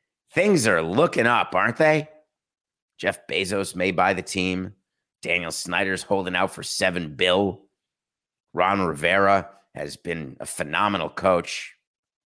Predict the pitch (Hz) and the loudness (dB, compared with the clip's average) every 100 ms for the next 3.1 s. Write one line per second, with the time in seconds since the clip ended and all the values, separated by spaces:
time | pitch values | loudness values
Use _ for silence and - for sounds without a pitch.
0 | _ _ - 76 76 73 69 64 - - | _ _ -10 -6 -2 -2 -2 -6 -14 -18
1 | 67 64 76 73 62 - 60 71 80 69 | -16 -8 -4 -4 -6 -8 -8 -4 -4 -4
2 | 67 65 60 _ - 69 57 55 58 - | -8 -10 -10 _ -6 -6 -6 -10 -8 -8
3 | - | -10